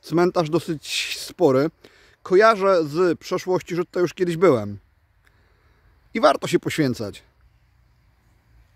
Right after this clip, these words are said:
bo grobu, którego szukamy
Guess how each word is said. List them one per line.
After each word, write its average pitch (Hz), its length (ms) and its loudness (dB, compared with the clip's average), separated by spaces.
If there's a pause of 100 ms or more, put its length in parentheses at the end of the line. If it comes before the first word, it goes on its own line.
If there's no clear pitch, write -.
(1120)
bo 135 140 2
grobu, 165 540 4 (1400)
którego 165 1000 2
szukamy 151 600 -2